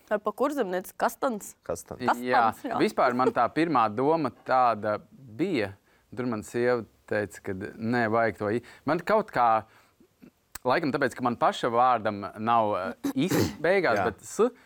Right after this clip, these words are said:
Speaker 3: man neskāpēc patīk, kad, ā, ā, ir, nu,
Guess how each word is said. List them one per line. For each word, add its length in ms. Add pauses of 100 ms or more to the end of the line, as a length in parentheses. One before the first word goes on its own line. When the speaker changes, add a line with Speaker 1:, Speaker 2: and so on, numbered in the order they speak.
(400)
Speaker 3:
man 240
neskāpēc 420
patīk, 380
kad, 160
ā, 140 (240)
ā, 160 (220)
ir, 320
nu, 200